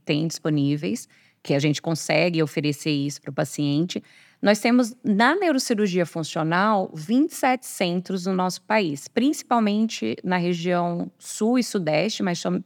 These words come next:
também nós temos três centros na região nordeste, também temos, ah, três centros na região centro-oeste. Com isso, a gente consegue oferecer principalmente a a ablação,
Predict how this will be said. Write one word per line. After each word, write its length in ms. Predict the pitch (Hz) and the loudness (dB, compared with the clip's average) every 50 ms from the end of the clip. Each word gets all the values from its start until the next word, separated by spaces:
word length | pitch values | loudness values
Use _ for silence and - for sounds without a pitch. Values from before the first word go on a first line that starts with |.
| - _ | -6 _
também 200 | 170 160 165 170 | -2 -2 0 0
nós 200 | 170 170 170 - | 0 -2 -2 -2
temos 340 | - 175 165 165 165 165 - - _ _ _ | -4 -2 -2 -2 -4 -6 -10 -18 _ _ _
três 300 | _ - 180 180 214 214 | _ 2 4 4 4 2
centros 320 | - - 185 175 165 - - | 0 0 0 0 0 -2 -2
na 100 | 170 165 | -2 0
região 340 | 160 165 160 147 160 160 160 | 0 0 -2 -2 -2 -2 0
nordeste, 800 | 156 156 147 147 160 170 180 190 196 202 190 - - 202 196 - _ _ _ _ _ | 0 0 0 2 2 2 4 4 2 0 -2 -4 -6 -8 -8 -8 _ _ _ _ _
também 260 | - 165 160 160 160 | -2 0 2 2 0
temos, 480 | 156 - 165 160 160 160 160 151 - - - | 0 0 0 0 0 0 -2 -4 -8 -12 -10
ah, 180 | - 160 151 143 - | -6 -6 -6 -6 -4
três 240 | - 175 175 180 175 | -2 0 0 0 -2
centros 520 | - - 165 165 165 160 - - 170 151 | -4 -4 -4 -4 -4 -6 -6 -8 -6 -4
na 100 | 160 160 | -2 -2
região 580 | 151 147 160 156 147 139 151 156 156 156 156 151 | -2 0 -2 -2 -2 -2 -2 -2 0 0 -2 -4
centro-oeste. 1000 | - - 170 170 175 175 - 165 160 147 147 147 151 165 196 - - - - 226 - _ _ _ | -4 -6 -4 -4 -4 -4 -4 -4 -4 -2 -2 -4 -4 -4 -4 -6 -8 -8 -10 -10 -12 _ _ _
Com 240 | - - 294 294 277 | -2 0 2 4 4
isso, 240 | 262 277 294 - 277 | 4 4 2 2 2
a 60 | 262 | 2
gente 240 | 233 254 240 - - | 2 2 0 0 0
consegue 400 | - 247 226 - 240 233 226 233 | -2 -2 0 2 0 2 2 0
oferecer 760 | 220 - - 220 214 214 208 - - - 240 240 254 247 - - _ _ _ _ _ _ - _ _ _ | 0 0 -2 0 0 0 -2 -4 -4 -2 0 2 2 2 0 -4 _ _ _ _ _ _ -20 _ _ _
principalmente 1000 | 359 359 494 - - - - 349 294 269 254 233 220 226 247 285 311 - - - - | -2 -2 -2 -2 -6 -2 2 4 6 6 6 6 4 4 4 4 2 2 -2 -6 -2
a 380 | - - 208 202 202 202 202 - _ _ _ _ _ | 2 2 4 4 2 0 -2 -6 _ _ _ _ _
a 180 | - 180 180 190 | 0 2 2 2
ablação, 600 | 185 175 180 185 180 - - 170 165 175 262 | 2 2 2 0 0 -2 -4 -4 -2 -2 -4